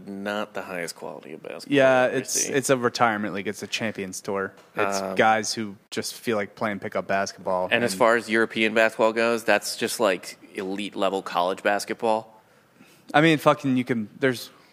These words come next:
Speaker 2: pro leagues in Iraq. Marshall Henderson used to play for.
Speaker 1: Yeah, they're like, the, if you, the Americans you see playing in the European leagues are de-, are dudes who were, like,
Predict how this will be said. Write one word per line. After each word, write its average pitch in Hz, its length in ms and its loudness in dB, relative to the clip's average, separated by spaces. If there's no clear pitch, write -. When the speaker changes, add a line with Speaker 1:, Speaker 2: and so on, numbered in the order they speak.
Speaker 2:
pro 139 220 6
leagues 120 260 0
in 110 60 -2
Iraq. 101 520 0
Marshall 107 300 -2
Henderson 101 400 -4
used 90 140 -10
to - 80 -18
play 90 160 -4
for. 87 280 -6
Speaker 1:
Yeah, 92 180 0
they're 127 220 6
like, 120 220 4
the, 131 100 4
if 120 100 -2
you, 127 80 -6
the 127 160 6
Americans 123 540 4
you 110 60 -2
see 117 180 -2
playing 104 380 0
in 101 100 -2
the 95 80 -6
European 95 500 -4
leagues 98 320 -4
are 90 220 0
de-, 101 320 0
are 98 120 2
dudes 95 360 -4
who 104 100 -6
were, 92 80 -4
like, 87 320 -6